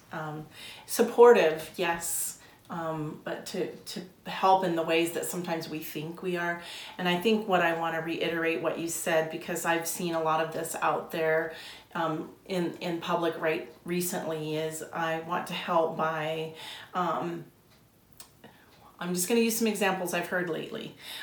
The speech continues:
I'm going to make sure they all know they should vote, so I'm gonna go do this. I'm gonna make sure they all know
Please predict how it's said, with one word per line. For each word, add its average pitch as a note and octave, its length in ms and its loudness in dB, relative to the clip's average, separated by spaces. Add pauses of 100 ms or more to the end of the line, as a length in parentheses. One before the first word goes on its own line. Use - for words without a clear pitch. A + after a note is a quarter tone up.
(120)
I'm F#3+ 240 4
going F3+ 320 0
to F3+ 160 -4
make G#3 240 2
sure G#3+ 360 4
they F#3 160 2
all G#3 200 2
know A3 220 6
they G#3 160 4
should F#3 180 0
vote, F3+ 420 2
so - 180 -4
I'm E3 160 -4
gonna E3 180 -2
go F#3 140 2
do G3 160 0
this. - 440 -4 (340)
I'm F#3 100 0
gonna F#3+ 140 0
make F#3 220 0
sure F#3+ 420 0
they F3+ 200 -2
all G3+ 260 2
know F#3 640 2